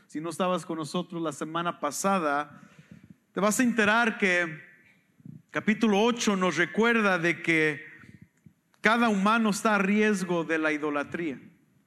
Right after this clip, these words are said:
El, la área profunda aquí, la cual el apóstol Pablo va a traer luz, es que esta comida que se ha sido ofrecida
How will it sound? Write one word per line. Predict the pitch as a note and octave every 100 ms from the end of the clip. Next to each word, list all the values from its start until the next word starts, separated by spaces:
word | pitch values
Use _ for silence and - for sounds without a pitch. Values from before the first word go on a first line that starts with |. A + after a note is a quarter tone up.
| _ _ _ _ _ _ _ _ _ _ _ _ -
El, | C#3+ C#3+ C#3 C3 A#2 - _ _ _ _ _ _ _ - - _ _ _ _ -
la | C#3
área | F3 G3+ F#3 F3 G3 - - -
profunda | D3 - B3 C4+ G#3
aquí, | D#3 - D#3 D#3+ F3 B2+ A#2+ - - -
la | C3
cual | E3+ F3 E3+ D#3 -
el | D#3
apóstol | D3 G3 E3 F#3 E3
Pablo | F#3+ G3+ F#3+ F3
va | E3+ F3
a | E3+ - - - -
traer | E3 E3+ E3
luz, | F#3 A#3+ F#3+ F#3 - - - - - - - - -
es | G3 G3+ -
que | G#3 F#3 D#3+ - - - -
esta | A3+ A#3+ - A#3+ A#3
comida | G3+ F#3+ B3+ A3+ F3 D#3+ E3 - - _
que | F3+
se | - G3
ha | G3+
sido | - A3+ G#3
ofrecida | F3+ F3+ F3 - A3 G3+ E3+ - -